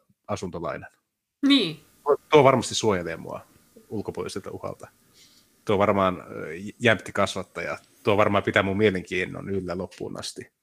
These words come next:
Speaker 2: Niin, tai ylipäätään, että minkälainen sellaisen ihmisen kanssa on elää. Siis, että kun, ö,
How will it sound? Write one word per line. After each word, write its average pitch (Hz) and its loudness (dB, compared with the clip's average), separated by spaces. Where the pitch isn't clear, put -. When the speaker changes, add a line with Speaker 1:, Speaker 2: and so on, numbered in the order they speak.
Speaker 2:
Niin, 330 6
tai 269 4
ylipäätään, 277 6
että 262 2
minkälainen 277 6
sellaisen 269 2
ihmisen 247 2
kanssa 247 -2
on 240 -2
elää. 285 0
Siis, 180 0
että 220 -2
kun, 233 2
ö, 247 4